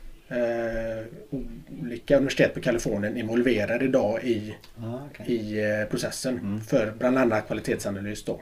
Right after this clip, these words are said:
Speaker 1: och kvalitetsutveckling på produkten. Eh, så, så sätt så håller man ju fortfarande starkt kvar vid att, eh, här ska ju inte vara bara en stor industriprodukt, utan det här vill man ändå ha en produkt som fortfarande bibehåller produkten och kvaliteten i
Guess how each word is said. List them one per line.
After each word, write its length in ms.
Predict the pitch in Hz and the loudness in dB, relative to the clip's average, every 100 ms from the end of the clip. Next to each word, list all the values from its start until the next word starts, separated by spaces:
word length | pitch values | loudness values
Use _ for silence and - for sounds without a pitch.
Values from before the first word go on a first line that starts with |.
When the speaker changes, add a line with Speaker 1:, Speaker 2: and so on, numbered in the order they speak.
| - | -10
Speaker 1:
och 160 | 123 - | -12 -6
kvalitetsutveckling 960 | 113 98 107 - 117 113 113 - 107 | -4 0 -2 -2 -4 -4 -4 -4 -6
på 140 | - 110 | -6 -6
produkten. 480 | 107 104 - 110 107 - - 123 - - - - | -6 -8 -8 -12 -12 -12 -14 -14 -16 -20 -16 -6
Eh, 480 | 117 113 110 110 | -4 -2 -4 -6
så, 160 | 107 139 | -4 2
så 200 | - 160 | 10 12
sätt 240 | 160 156 | 12 12
så 100 | - | 12
håller 320 | 135 127 139 127 | 10 12 10 10
man 100 | 131 | 4
ju 40 | |
fortfarande 600 | 147 - - 123 131 143 | 2 0 2 4 6 6
starkt 680 | - - 160 135 151 156 - | 2 2 8 8 6 2 -10
kvar 420 | - 143 143 160 | 0 4 8 8
vid 360 | 135 123 110 117 | 6 4 2 0
att, 280 | 104 - 143 | -2 -2 0
eh, 80 | |
här 300 | 127 123 127 | 0 0 -2
ska 140 | 120 147 | 2 4
ju 60 | |
inte 120 | 139 131 | 4 4
vara 420 | 127 147 143 135 | 6 8 8 8
bara 300 | 147 123 120 | 6 6 4
en 240 | 113 110 | 2 -2
stor 480 | - 151 117 113 123 | 0 2 2 2 -2
industriprodukt, 1300 | 117 117 120 139 123 - - 120 151 165 - - - - - - - - - | -2 -2 0 2 2 -2 -4 2 4 4 0 -12 -12 -12 -18 -18 -12 -12 -2
utan 800 | 127 117 - - 113 117 113 113 | -2 -2 -2 0 2 2 0 0
det 100 | 120 | 2
här 180 | 127 127 | 2 2
vill 140 | 123 | 2
man 140 | 120 | 2
ändå 160 | 120 117 | 2 2
ha 180 | 120 120 | 2 2
en 120 | 120 | 2
produkt 320 | 120 117 - | -2 -6 -6
som 160 | - 101 | -6 -4
fortfarande 480 | 123 - 117 110 120 | -6 -4 -4 -2 0
bibehåller 680 | 131 113 104 117 110 110 | 0 0 -2 -2 -2 -2
produkten 500 | 135 151 139 - 120 | 4 10 10 8 0
och 80 | 117 | 0
kvaliteten 560 | - 117 117 127 110 110 | 2 2 2 2 2 0
i 280 | 120 113 | -4 -4